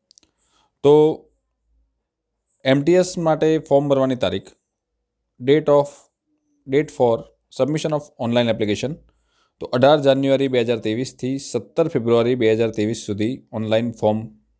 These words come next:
ભરાશે આ એમ ટી એસ અને હવાલદારના. લાસ્ટ ડેટ છે સત્તર બે.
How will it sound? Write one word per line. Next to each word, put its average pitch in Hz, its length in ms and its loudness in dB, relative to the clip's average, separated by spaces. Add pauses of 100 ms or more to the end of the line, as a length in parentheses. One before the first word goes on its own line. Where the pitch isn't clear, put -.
(220)
ભરાશે 113 520 -2 (360)
આ - 80 -6
એમ 104 180 -4
ટી 110 80 -4
એસ 113 160 -2
અને 101 120 -4
હવાલદારના. 101 580 -4 (2000)
લાસ્ટ 123 260 0
ડેટ 123 200 -2
છે 131 200 0
સત્તર 123 340 -4
બે. 127 300 -4